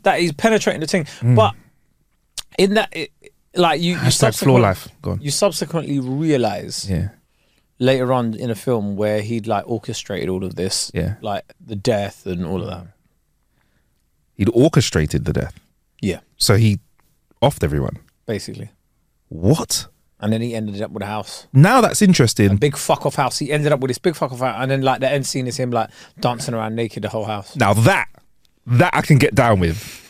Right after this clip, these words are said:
Speaker 2: If I've just, if I've just killed a whole family or whatever, and I've got a fat yard, the first thing I'm doing, yeah, is I'm dancing, mm, that's first.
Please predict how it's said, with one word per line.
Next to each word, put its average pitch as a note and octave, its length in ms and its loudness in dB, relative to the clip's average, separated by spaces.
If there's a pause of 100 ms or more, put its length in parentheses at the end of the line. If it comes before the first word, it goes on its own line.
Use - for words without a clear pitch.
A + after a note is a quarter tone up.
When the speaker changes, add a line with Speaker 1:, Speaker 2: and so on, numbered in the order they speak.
(140)
Speaker 2:
If - 160 4
I've G3 160 6
just, - 400 2
if F3+ 100 6
I've G3+ 180 4
just F3 180 2
killed E3+ 240 6
a C#3+ 80 6
whole D#3+ 220 6
family C3+ 320 4
or - 40 8
whatever, G#2+ 380 6
and A#2+ 100 4
I've A#2 100 2
got - 220 4
a - 20 -6
fat C3 220 0
yard, G2 320 6 (220)
the G#2 80 0
first E3 420 4
thing B2+ 120 4
I'm A2 100 4
doing, F#2 380 4
yeah, F2 280 2 (220)
is G2+ 140 0
I'm G2+ 120 4
dancing, G2+ 540 0
mm, - 40 -14
that's A2 240 -2
first. - 440 -6